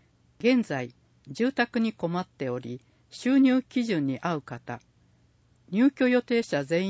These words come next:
員の収入が対象で、家賃を支払うことができる方。二、申し込み時点で、申し込み者本人が、羽曳野市内に在住、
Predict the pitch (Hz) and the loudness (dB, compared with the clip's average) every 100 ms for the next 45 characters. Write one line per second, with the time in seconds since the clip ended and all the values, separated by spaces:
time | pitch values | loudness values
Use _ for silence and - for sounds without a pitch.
0 | 190 180 170 165 180 175 165 160 147 147 | -2 -4 -6 -6 -6 -4 -4 -6 -6 -8
1 | - 156 - 143 135 131 135 - _ _ | -8 -10 -8 -10 -8 -8 -12 -14 _ _
2 | _ - 202 - 208 151 131 - 180 214 | _ -8 -8 -6 -6 -6 -6 -4 -2 0
3 | 202 - 196 175 127 117 120 - 117 - | -2 -4 -6 -4 -6 -8 -8 -8 -8 -10
4 | 113 - 113 - _ _ _ _ _ _ | -16 -14 -16 -18 _ _ _ _ _ _
5 | _ _ _ _ - 165 147 - _ _ | _ _ _ _ -10 -8 -8 -10 _ _
6 | _ _ _ _ _ _ 175 262 294 - | _ _ _ _ _ _ 0 2 2 -2
7 | 262 254 240 240 - 147 131 135 139 _ | -2 0 0 -4 -4 -4 -4 -8 -10 _
8 | _ _ - 262 294 - 262 262 277 156 | _ _ 2 2 2 0 0 0 2 0
9 | - 220 180 143 131 131 131 - _ _ | 0 -2 -2 -4 -6 -8 -12 -14 _ _
10 | _ 190 262 - 269 262 - 247 165 127 | _ -2 0 0 0 2 0 2 2 0
11 | 120 135 143 147 - 123 | -4 -6 -6 -8 -10 -12